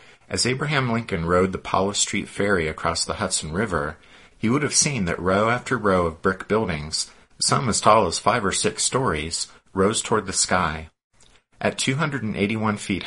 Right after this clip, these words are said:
high, the spire of Trinity Church at Wall Street was the highest point on the city skyline. After stepping ashore and walking eastward,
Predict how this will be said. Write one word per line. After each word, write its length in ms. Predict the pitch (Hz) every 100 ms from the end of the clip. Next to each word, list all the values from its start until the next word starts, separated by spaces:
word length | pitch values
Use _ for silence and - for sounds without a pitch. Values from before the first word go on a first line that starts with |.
| -
high, 400 | 117 87 78 90 -
the 100 | 90
spire 480 | - - 98 110 104
of 100 | 87
Trinity 440 | - 113 110 98
Church 440 | 87 - 120 87 -
at 120 | 78
Wall 220 | 95 131
Street 500 | 127 - 80 78 - -
was 160 | 85
the 220 | 87 -
highest 380 | 110 120 - -
point 240 | 107 90 87
on 100 | 85
the 60 |
city 280 | - 92 85
skyline. 800 | - - 101 92 73 71 64 - _ _ _ - - - - - -
After 240 | 101 110
stepping 400 | - 123 - 160
ashore 380 | 170 - 98 95
and 100 | 92
walking 380 | 92 - 92 80
eastward, 580 | 131 - - 76 78